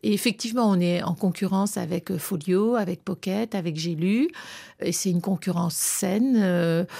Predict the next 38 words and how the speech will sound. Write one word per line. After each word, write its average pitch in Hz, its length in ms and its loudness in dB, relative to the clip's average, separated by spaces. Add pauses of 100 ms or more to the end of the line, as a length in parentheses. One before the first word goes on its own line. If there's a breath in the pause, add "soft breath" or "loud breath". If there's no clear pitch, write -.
(380 loud breath)
on - 140 -4
s'observe. 247 540 0 (680 soft breath)
On 196 200 2
essaie 185 300 2
chaque 202 240 -2
fois 196 280 0
les 185 200 2
uns 185 80 0
les 175 220 2
autres 180 160 0
d'innover 170 1600 2
et 139 60 -4
de 165 200 -4
marquer 165 300 -2
des 180 140 0
points 190 200 -2
par 180 140 -8
rapport 165 300 -6
à, 175 80 -6
à - 320 -6
nos 185 120 2
concurrents. 190 580 -2 (440 loud breath)
Donc 190 160 -2
ça 196 80 2
veut 180 80 4
dire 220 140 0
qu'il - 100 -6
y 226 40 0
a 185 40 -2
souvent 190 240 0
des 170 220 2
enchères, 214 420 0
par 175 160 -4
exemple, 208 420 -2
pour 185 200 -4
les, 170 260 0
les 185 180 -4
livres. 185 440 -2